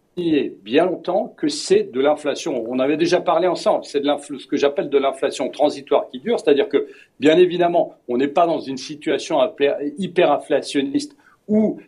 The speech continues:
les prix vont continuer à monter ces dix prochaines années. On sait qu'on a un problème démographique, on sait qu'on a un problème de la robotique qui fait baisser les prix globaux et on sait que les salaires montent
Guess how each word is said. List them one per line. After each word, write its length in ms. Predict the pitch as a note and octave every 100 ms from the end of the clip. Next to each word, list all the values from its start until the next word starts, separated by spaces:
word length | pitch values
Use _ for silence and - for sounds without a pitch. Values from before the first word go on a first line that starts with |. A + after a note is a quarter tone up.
| -
les 200 | B2 E3
prix 340 | - F#3 E3+
vont 160 | A#2+ A2
continuer 580 | - D3+ D#3 E3+ E3 D3+
à 80 |
monter 340 | C#3 C#3+ C#3+ D3
ces 160 | B2+
dix 180 | F2+ A#2+
prochaines 440 | - B2+ - A2+ B2+
années. 180 | G#3
On 100 | G3+
sait 180 | - D3
qu'on 160 | C3+ B2
a 80 | A2
un 60 |
problème 340 | - B2 A#2+ G#2+
démographique, 720 | C#3 C#3+ C3+ D#3+ - A3+ - _ _
on 100 | C3+
sait 200 | B2+ D#3+
qu'on 160 | D3 B2+
a 60 |
un 120 | A2+ A2+
problème 460 | B2 C3+ D3 B2+ - _
de 140 | - A#2+
la 80 |
robotique 640 | A2+ D#3 D3 D#3+ E3 E3+ -
qui 140 | B2+
fait 300 | - A#2+ - -
baisser 540 | F3 F3+ - E3 - -
les 80 | B2
prix 240 | - D#3+
globaux 380 | D3+ C3 B2+ C4
et 100 | G#3+
on 80 | C#3+
sait 180 | - G3+
que 120 | D3+
les 60 | C#3+
salaires 420 | D3+ D3 F#3 D3+
montent 260 | D3 D3